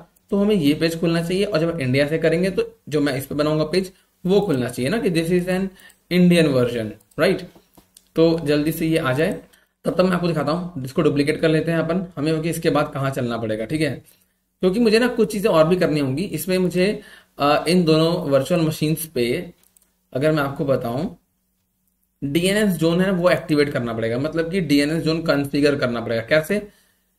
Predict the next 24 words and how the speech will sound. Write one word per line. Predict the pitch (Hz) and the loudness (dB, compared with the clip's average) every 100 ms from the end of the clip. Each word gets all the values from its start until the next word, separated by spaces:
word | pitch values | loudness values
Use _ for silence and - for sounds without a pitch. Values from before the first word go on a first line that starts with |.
| _ _ _ _ - | _ _ _ _ -2
अगर | 156 | 0
मैं | 196 | 2
वीएम | 175 151 156 175 | 0 0 2 0
वन | 147 156 | 2 0
यूएसए | 147 143 131 127 147 | 0 0 0 -2 -4
पे | 135 | -4
जाऊँ, | 123 120 | -4 -4
आपको | 127 131 160 | -4 -4 -2
दिखेगा | 151 156 | 0 2
ना | 170 | 0
यहाँ | 135 135 | -2 -2
पे | 143 | -4
डीएनएस | 135 131 135 139 | -2 -2 -4 -4
नेम | 139 | -4
नॉट | 147 131 127 127 | -2 0 -2 -2
configured, | 117 104 107 107 101 - _ _ _ | -6 -6 -8 -8 -10 -14 _ _ _
तो | 262 | -2
मैं | 233 | 0
इस | 220 | 2
पर | 226 - - 190 | 0 0 0 -2
simply | 185 170 156 180 | 0 -4 0 0
click | 180 175 | 0 -2
करूँगा | 165 160 | 0 0
configured | 156 131 131 - 139 147 | 0 -2 -4 -4 -2 -2